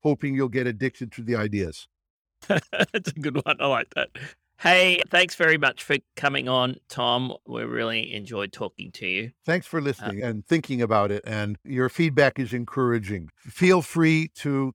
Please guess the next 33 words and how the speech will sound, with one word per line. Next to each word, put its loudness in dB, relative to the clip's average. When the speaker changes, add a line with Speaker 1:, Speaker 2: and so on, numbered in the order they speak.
Speaker 1:
contact 0
me -4
about 2
any 2
of 2
this 0
stuff 2
if -2
you -4
just -6
wanna 0
talk 2
about 2
it. -6
No, 0
I'm, 0
I'm 0
retired. 2
So 2
you 2
know 4
what? 4
My, 2
my 0
only 0
mission 0
in -6
life 0
is -4
to -12
spread 0
these -2
ideas, 0